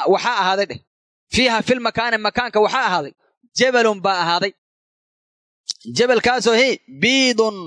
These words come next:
cad. Buur cad baa meesha ku taallo. Markay daruurtii biyihii ku sii daysay, ayay daruurtii, ee, ee, buurtii biyihii soo dhaadhicisay. Markaasaa waxaa isu celiyey koru celistii, toggii biyihiisii.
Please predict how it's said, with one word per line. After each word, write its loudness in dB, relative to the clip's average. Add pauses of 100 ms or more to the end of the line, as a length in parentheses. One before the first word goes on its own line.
(180)
cad. -4 (1000)
Buur 2 (120)
cad -4
baa -4
meesha 0
ku 0
taallo. 0 (440)
Markay 0
daruurtii 0
biyihii 4
ku 2
sii 2
daysay, 2 (400)
ayay 2
daruurtii, 2
ee, 2
ee, 2
buurtii 0
biyihii 2
soo 0
dhaadhicisay. -2 (400)
Markaasaa 0 (160)
waxaa 0
isu -2
celiyey 2
koru 2
celistii, 0 (800)
toggii 0
biyihiisii. 2